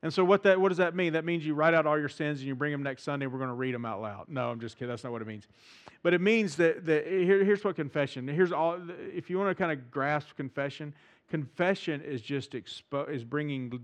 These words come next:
light to the darkness of our sin. You see, sin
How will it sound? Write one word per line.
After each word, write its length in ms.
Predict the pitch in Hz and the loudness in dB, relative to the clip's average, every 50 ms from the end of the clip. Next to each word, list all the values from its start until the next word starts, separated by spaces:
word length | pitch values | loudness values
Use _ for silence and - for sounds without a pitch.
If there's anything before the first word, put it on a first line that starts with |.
| 117 117 | -10 -8
light 600 | 127 127 131 131 139 160 170 156 127 - - - _ _ _ _ _ _ _ | -6 -4 -2 2 2 2 2 2 -2 -6 -14 -20 _ _ _ _ _ _ _
to 100 | - - | -12 -10
the 140 | 123 123 117 | -8 -8 -8
darkness 560 | 113 113 135 131 135 139 - 95 110 104 - | -4 -2 -2 0 -2 -2 -6 -10 -16 -14 -14
of 100 | 123 107 | -12 -12
our 140 | 107 101 95 | -12 -12 -14
sin. 260 | - - - 98 78 64 95 _ _ _ _ _ _ _ _ _ _ _ _ _ _ _ _ _ _ _ _ _ _ _ _ _ _ _ _ _ _ _ _ _ _ _ _ _ _ _ _ | -14 -14 -16 -16 -16 -18 -20 _ _ _ _ _ _ _ _ _ _ _ _ _ _ _ _ _ _ _ _ _ _ _ _ _ _ _ _ _ _ _ _ _ _ _ _ _ _ _ _
You 80 | - | -10
see, 160 | 156 - 202 180 | -4 -2 -2 -2
sin 880 | 135 - - - - - 208 220 226 214 185 156 147 143 147 147 | -2 -6 -10 -10 -2 0 2 4 4 4 4 2 0 -2 -4 -6